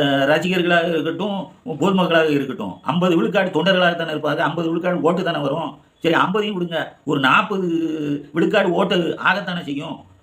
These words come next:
அப்ப இதே மாதிரி ஒவ்வொருத்தம், ஒவ்வொரு மாவட்டத்துக்கும் சென்றால் ஒரு நாற்பது விழுக்காடு ஓட்டு விழும்போது, அப்ப வந்து, அ, விஜயின்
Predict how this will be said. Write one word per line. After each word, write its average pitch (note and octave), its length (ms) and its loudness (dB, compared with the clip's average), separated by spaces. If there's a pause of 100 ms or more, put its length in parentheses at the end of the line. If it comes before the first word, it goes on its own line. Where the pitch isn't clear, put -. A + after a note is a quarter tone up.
அப்ப F3 200 0
இதே F#3+ 240 4
மாதிரி G3 220 0
ஒவ்வொருத்தம், E3+ 480 -2
ஒவ்வொரு F3 280 0
மாவட்டத்துக்கும் F3+ 520 -2
சென்றால் E3+ 300 0
ஒரு E3+ 120 -4
நாற்பது E3 360 -4
விழுக்காடு D#3+ 340 0
ஓட்டு F3 220 0
விழும்போது, D3+ 600 -2 (160)
அப்ப F#3 220 0
வந்து, F3 340 -4 (160)
அ, D3 40 2
விஜயின் D#3 960 0